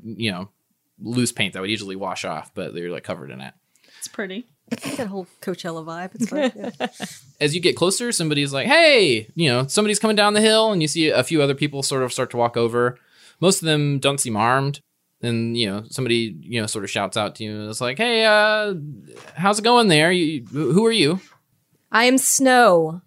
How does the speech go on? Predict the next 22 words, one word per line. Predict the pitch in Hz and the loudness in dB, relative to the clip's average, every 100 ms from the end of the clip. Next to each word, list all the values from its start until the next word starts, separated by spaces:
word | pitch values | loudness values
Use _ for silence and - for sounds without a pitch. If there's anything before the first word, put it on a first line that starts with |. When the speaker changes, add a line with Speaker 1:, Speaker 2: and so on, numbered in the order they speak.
| _ _ _ | _ _ _
Speaker 4:
the | 190 | -6
princess. | 220 240 240 208 160 151 - | 2 2 4 2 0 -2 -4
I'm | 202 208 | -2 0
here | 220 220 | 0 0
to | 220 | -2
see | 240 | -2
Carlisle. | - 233 202 175 151 143 151 _ _ _ - | 0 2 2 2 -2 -4 -10 _ _ _ -2
Get | 233 220 | 0 2
him | 226 | 0
for | 220 180 | 0 -4
me. | 156 120 156 _ _ _ _ _ _ _ _ _ _ | -4 -8 -12 _ _ _ _ _ _ _ _ _ _
Speaker 1:
All | 226 | -6
right, | 175 | -4
go | 131 | -2
ahead | 131 131 | -2 -2
and | 110 | -2
roll | 110 117 117 107 | -2 0 0 -2
plus | 107 - | -4 -4
cool. | - 247 240 - | -4 -6 -8 -14
You're | 175 | -12
gonna | 196 104 | -10 -8
roll. | 104 107 107 110 110 | -10 -10 -10 -10 -12